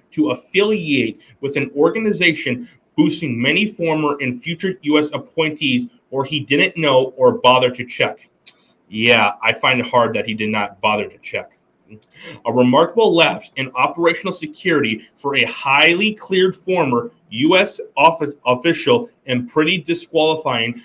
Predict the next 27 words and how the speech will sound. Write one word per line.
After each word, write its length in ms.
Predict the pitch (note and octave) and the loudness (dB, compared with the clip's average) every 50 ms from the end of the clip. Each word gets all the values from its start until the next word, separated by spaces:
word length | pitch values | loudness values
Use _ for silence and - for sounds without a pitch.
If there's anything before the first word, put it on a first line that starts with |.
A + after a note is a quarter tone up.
| _ _ - | _ _ -8
for 160 | C3+ B2+ C3 | -8 -2 -2
a 100 | C#3 B2+ | -2 -2
director 600 | B2 B2 A#2 A2+ B2+ D3+ D3+ - G3 F#3+ - - | 0 -2 -2 2 2 2 0 0 -4 -4 -4 -4
of 160 | B2+ A#2+ - | -6 -6 -8
central 380 | - - C#3+ D3 D3 - F3+ - | -10 -8 -8 -8 -6 -8 -8 -8
intelligence. 800 | E3+ D#3 D3+ - - D#3+ D3+ C#3+ B2+ - A#2 G#2 - - - _ _ _ _ _ _ - | -6 -8 -8 -4 0 0 2 2 0 -4 -8 -14 -16 -18 -20 _ _ _ _ _ _ -4
And 240 | C#3 C#3 C#3 C#3+ D3 | -4 -4 -4 0 0
Yates, 380 | F#3+ F#3+ - - - - - _ _ - | 0 0 0 -2 -12 -20 -20 _ _ -8
if 160 | - E3+ - | -8 -8 -6
you 120 | - C3 B2 | -6 -12 -12
can't 340 | - - C#3+ D3+ D#3+ D#3 - | -6 0 0 0 0 0 -6
track 380 | - - F3 F3 F3 F3 - - | -4 0 0 0 0 -2 -4 -8
who 260 | F3+ F3+ F#3 F3+ E3+ | -6 -6 -4 -2 -2
was 200 | F3 E3+ D#3+ - - | -2 -2 -2 -4 -4
in 140 | D3+ D3+ D3+ | -2 0 0
your 280 | D3+ D3+ E3 F3 F3+ | 0 0 0 -2 -2
think 340 | F3 - - F#3+ F#3+ F#3 - | -4 -6 -6 -6 -6 -6 -6
tank 300 | - D#3+ C3 B2+ C3 - _ _ _ _ _ | -4 -2 -2 -2 -4 -10 _ _ _ _ _
running 300 | - B2 B2+ C#3 D3+ D3 D3 | -4 -4 0 0 0 0 0
a 120 | C#3 B2+ | 0 0
much 420 | A#2+ A#2 A#2 B2 D3+ E3 - - D#3 | 0 0 0 0 0 0 0 -6 -4
larger 400 | D3+ D#3 E3 E3+ D#3 E3 - - | 0 0 0 0 -2 -6 -8 -6
intelligence 640 | D#3 D3 C#3+ - - E3+ F3 F#3+ F3+ E3 D#3 C#3 - - | -6 -8 -8 -8 -4 -2 -2 -2 -2 -4 -6 -8 -6 -6
agency, 600 | B2+ B2 A#2+ A#2+ B2 B2 - C3 B2 B2+ B2 - _ _ _ _ - | -6 -4 -4 -6 -8 -6 -4 -2 -2 -2 -2 -6 _ _ _ _ -4
is 200 | D3+ C#3 C3 A#2 | -2 -2 0 2
the 100 | B2+ A#2+ | 2 2
wrong 560 | A#2 A#2+ B2+ C#3 D3 D3+ D3+ D#3 D#3 D3+ - | 4 4 6 6 6 6 4 4 2 -2 -10